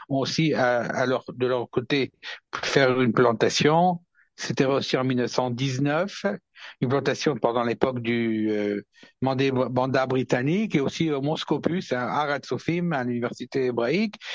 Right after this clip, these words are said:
Il y a eu une grande, grande plantation d'à peu près trois mille, euh, étudiants qui ont été plantés des arbres là-bas. Bien sûr, tout ça, tout cela en collaboration avec le Keren Kayemet.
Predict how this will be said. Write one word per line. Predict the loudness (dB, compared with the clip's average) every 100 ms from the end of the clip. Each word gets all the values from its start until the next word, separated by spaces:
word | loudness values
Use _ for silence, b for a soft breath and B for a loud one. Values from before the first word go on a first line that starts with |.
| B B
Il | 2
y |
a |
eu | 4
une | 2 2
grande, | 2 4 4 2
grande | 2 0 0
plantation | 0 -2 -2 -2 -2 -4 B B
d'à | -2 0
peu | -2
près | 0 -2
trois | 0 0 2
mille, | 0 0 0 0
euh, | 0 -2
étudiants | -4 -6 -4 -2 0 -2
qui | -2 -2
ont | -2
été | -2 -2 -4 B B
plantés | 0 0 2 2
des | 4 4
arbres | 4 2 2 2
là-bas. | 2 0 -2 -4 _ b _ _ -6
Bien | -2
sûr, | -2 -2
tout | -2 -2
ça, | 0 -2 -4
tout | -6
cela | -2 0
en | 0
collaboration | 0 0 0 -2 -2 -2 -4 -4 B B
avec | 0 0 0
le | 0
Keren | 0 0 0
Kayemet. | 0 0 0 0